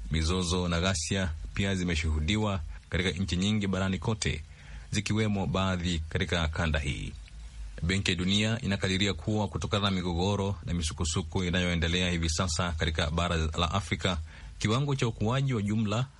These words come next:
wa pato la taifa kitaendelea kushuka mwaka huu hadi asilimia mbili nukta tano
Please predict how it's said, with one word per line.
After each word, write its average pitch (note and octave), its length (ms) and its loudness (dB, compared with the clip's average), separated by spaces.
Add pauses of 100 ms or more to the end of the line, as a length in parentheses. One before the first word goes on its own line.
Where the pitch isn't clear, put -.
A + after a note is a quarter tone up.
(100)
wa G#2+ 100 2
pato A2+ 280 2
la G2+ 100 2
taifa A2 460 -2 (400)
kitaendelea E2+ 440 2
kushuka D#2+ 360 0
mwaka E2 240 0
huu G#2+ 360 0 (440)
hadi A#2 280 2
asilimia A2 520 2
mbili A2+ 260 2
nukta A2+ 240 0
tano C2+ 400 -2